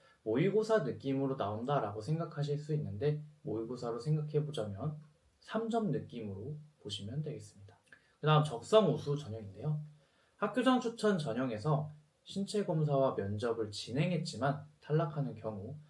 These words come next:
적성 우수 선발로 넘어가서 평가를 다시 받게 되는데요. 실제로 학교장 추천 전형에서 받던 필기에 삼백 점이라는 배점이 부여가 되는데 이렇기 때문에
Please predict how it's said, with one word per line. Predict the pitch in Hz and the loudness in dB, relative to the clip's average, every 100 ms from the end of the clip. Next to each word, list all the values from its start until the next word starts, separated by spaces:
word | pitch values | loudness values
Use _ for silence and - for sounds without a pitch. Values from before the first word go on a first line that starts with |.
| _ _ | _ _
적성 | - - - 151 147 | -14 -10 4 8 8
우수 | 139 | 6
선발로 | 170 180 170 143 | 0 2 4 4
넘어가서 | 107 107 113 110 | 2 -2 -2 -4
평가를 | 104 165 156 139 135 | -4 -4 2 2 0
다시 | - 101 - 190 | -4 -6 -2 -2
받게 | 180 - 147 | -2 2 2
되는데요. | 107 101 95 151 151 - - _ _ _ _ _ | 2 -2 -4 -4 -4 -8 -18 _ _ _ _ _
실제로 | - 233 233 226 175 135 135 - | 4 6 8 8 8 6 2 0
학교장 | 185 - 180 165 160 | -6 -4 0 2 2
추천 | - - 185 165 | 0 -2 0 0
전형에서 | - 107 113 110 107 | -2 -4 -4 -6 -6
받던 | - - 98 98 | -8 -12 -10 -8
필기에 | 175 185 131 123 143 - - _ - | -6 -4 -2 -4 -4 -8 -20 _ -6
삼백 | 185 202 - | 0 0 0
점이라는 | - 156 147 135 127 | 0 4 4 4 0
배점이 | 120 107 113 117 156 | -6 -8 -2 2 2
부여가 | 151 110 127 | 0 -2 -2
되는데 | 110 98 98 131 - _ _ _ | -4 -8 -6 -8 -10 _ _ _
이렇기 | 110 127 151 - | -4 -4 -6 -8
때문에 | 117 107 98 127 | -8 -6 -8 -8